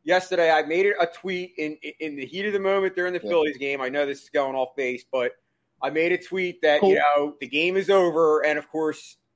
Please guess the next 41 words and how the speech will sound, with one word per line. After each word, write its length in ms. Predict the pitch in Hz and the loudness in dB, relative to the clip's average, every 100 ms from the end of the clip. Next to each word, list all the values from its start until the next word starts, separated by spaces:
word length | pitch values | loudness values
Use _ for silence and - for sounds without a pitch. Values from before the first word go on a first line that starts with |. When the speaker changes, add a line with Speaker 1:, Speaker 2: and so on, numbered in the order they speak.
| - | -8
Speaker 1:
obviously, 480 | 131 143 156 - 156 | -4 -4 -4 -6 -6
the 80 | 151 | -4
Phillies 320 | 151 151 151 | -2 -2 -2
came 260 | - 165 165 | -4 -4 2
back. 280 | 147 104 - | 2 2 -4
So, 120 | 151 | -4
you 120 | 151 | -2
know 120 | 170 | 2
what? 200 | 180 196 - - _ _ _ _ - | 6 4 2 -10 _ _ _ _ -2
I'm 100 | 196 | 6
not 160 | 247 262 | 6 6
the 80 | 254 | 2
first 400 | - 233 233 214 | 8 8 8 2
one 160 | 214 | 0
that's 160 | 185 - | -2 0
ever 240 | 185 190 185 | 0 2 2
made 220 | 180 170 | 2 4
that 200 | 170 151 | 4 2
mistake. 420 | 156 - 156 170 | -4 0 4 6
Speaker 2:
<laughs> 120 | 185 175 | 4 4
No. 300 | 151 123 - | 2 -2 0
Speaker 1:
I 120 | 196 | 0
think 240 | 196 262 - | 2 4 4
Speaker 2:
Okay. 140 | - - | 4 0
Speaker 1:
you 60 | 233 247 | -8 -8
could 100 | - | 4
probably 300 | 254 262 185 | 6 8 8
Speaker 2:
You 80 | 214 | 10
will 80 | |
Speaker 1:
go 60 | 220 | 10
Speaker 2:
not 60 | 226 | 6
Speaker 1:
down 60 | 214 | 4
Speaker 2:
be 80 | |
Speaker 1:
the 80 | 175 | 0
Speaker 2:
the 40 | 165 | 4
last. 160 | 156 110 | 4 2
Speaker 1:
timeline 180 | - 214 | -2 -2
and 100 | 185 | -2
find 280 | 135 185 185 | 0 2 2
about 240 | 170 175 | 2 0
a 80 | 165 | 0